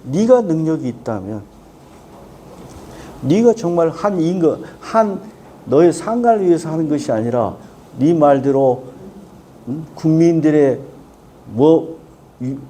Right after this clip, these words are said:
음? 행복을 위해서 했다면 내민대서 일해라, 이렇게 받아들일 수 있는. 자, 어쨌든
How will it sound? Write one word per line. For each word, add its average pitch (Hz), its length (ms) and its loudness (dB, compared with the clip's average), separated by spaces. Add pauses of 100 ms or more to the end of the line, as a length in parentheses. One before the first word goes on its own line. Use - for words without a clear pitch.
음? 151 200 -8 (360)
행복을 196 380 2
위해서 151 240 2
했다면 127 600 -2
내민대서 208 480 -4
일해라, 165 380 -2
이렇게 135 180 -6
받아들일 139 380 -4
수 - 200 -8
있는. 123 220 -2 (1120)
자, 135 100 4
어쨌든 151 540 0